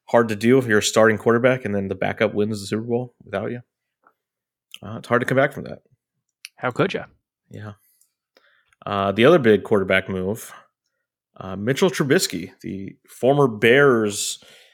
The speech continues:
Speaker 1: uh, draft bust. So number two overall pick,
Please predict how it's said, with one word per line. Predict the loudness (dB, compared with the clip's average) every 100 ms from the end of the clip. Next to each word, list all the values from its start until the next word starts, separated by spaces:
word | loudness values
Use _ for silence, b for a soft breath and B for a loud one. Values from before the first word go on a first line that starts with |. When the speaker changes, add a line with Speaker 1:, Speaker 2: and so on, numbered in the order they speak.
| b _ -16
Speaker 1:
uh, | -8
draft | 0 2 0 -2 4
bust. | 6 6 2 -4 -6 -14 -18
So | -14
number | -8 -4 -2 -2 -4 -14 -20 _ _
two | -4 2 4
overall | 6 4 2
pick, | 0 -2 -6